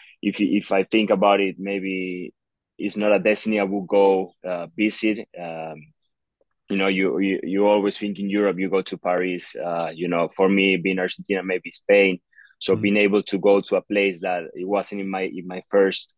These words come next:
Speaker 1: you know, list, um, it was good because you, you open your mind to different things. So it, it was a great time.
Speaker 2: Mm.
Speaker 1: Um, you know, I, I couldn't perform the way I, w-, I wanted, uh, maybe because of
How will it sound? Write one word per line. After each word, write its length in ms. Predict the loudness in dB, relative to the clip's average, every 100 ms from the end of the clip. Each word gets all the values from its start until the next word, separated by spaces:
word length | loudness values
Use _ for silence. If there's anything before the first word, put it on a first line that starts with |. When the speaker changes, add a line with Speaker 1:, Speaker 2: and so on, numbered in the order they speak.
| _
Speaker 1:
you 100 | -8
know, 160 | -4 -4
list, 540 | 0 2 2 -2 -14 _ -20 -10 0
um, 440 | 2 2 0 -4
it 120 | 2 4
was 240 | 4 2
good 320 | 6 6 4
because 480 | -2 -2 -2 -4 -14
you, 400 | -6 -2 0 -2 -2
you 180 | 2 4
open 300 | 4 2 -2
your 120 | -2
mind 260 | -2 -2
to 100 | -4
different 400 | -6 -6 -6 -6
things. 280 | -2 -2 0
So 380 | 0 4 4 2 2
it, 120 | 2 4
it 100 | 4
was 200 | 4 2
a 60 |
great 300 | 0 0 0
time. 340 | 0 0 -2 -8 _ _ -20 -12
Speaker 2:
Mm. 400 | -6 -4 -4 -4
Speaker 1:
Um, 320 | -8 -12 -16 -20 _ -20 -20 _
you 180 | -4 0
know, 120 | 2
I, 160 | 4 2 2
I 100 | 2
couldn't 280 | 4 2 2
perform 640 | 0 2 0 0 -2 -8
the 80 | -6
way 240 | 0 2
I, 40 | 2
w-, 180 | -2 -8 -12
I 60 |
wanted, 460 | -8 -4 -2 -2 -4 -16 _ _ _ -12
uh, 340 | -8 -6 -8 -4
maybe 560 | 0 0 2 0 -2
because 500 | -4 -6 -2 -2 -2
of 140 | -4